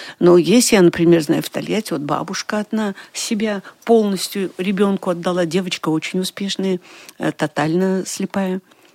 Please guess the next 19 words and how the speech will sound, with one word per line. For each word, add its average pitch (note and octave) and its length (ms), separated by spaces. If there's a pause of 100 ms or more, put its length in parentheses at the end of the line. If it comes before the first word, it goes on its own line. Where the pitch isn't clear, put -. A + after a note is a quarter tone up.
(120)
Знаете, F#3 260
очень E3+ 380
успешные, F3+ 580
но E3 100
там A#3 300 (240)
бабушка E3+ 520
ж-, G3+ 120
жизнь G3 240
свою F#3+ 140
отдала. F#3 340
А A3+ 100
вот D#4 160
представьте, A#3+ 520
у - 20
нас G#3+ 260
очень A#3 300
много G3+ 280
семей G3 340
неполных C4+ 760